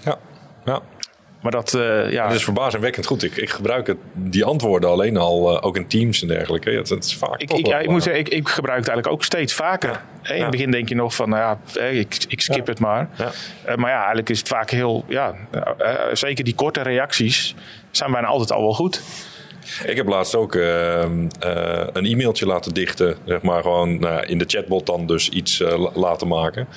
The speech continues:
Speaker 1: Ik wilde, ik moest in, naar een leverancier in het Engels, eh,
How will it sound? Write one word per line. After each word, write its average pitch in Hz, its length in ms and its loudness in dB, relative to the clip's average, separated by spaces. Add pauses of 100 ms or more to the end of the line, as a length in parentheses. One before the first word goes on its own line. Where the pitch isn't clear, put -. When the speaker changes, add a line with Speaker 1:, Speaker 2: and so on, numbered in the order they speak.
(280)
Speaker 1:
Ik 92 140 -4
wilde, 98 380 4
ik 92 80 4
moest 95 160 4
in, 92 260 -2 (340)
naar 95 160 4
een 95 60 2
leverancier 95 640 2
in 92 60 4
het 90 100 2
Engels, 98 440 2
eh, 92 400 6